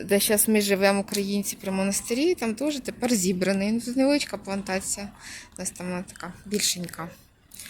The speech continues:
Е, тож виноград і лоза.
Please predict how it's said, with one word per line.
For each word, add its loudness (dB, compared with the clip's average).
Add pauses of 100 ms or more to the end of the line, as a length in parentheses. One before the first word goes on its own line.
(680)
Е, 0
тож 6
виноград 10 (160)
і 2
лоза. 8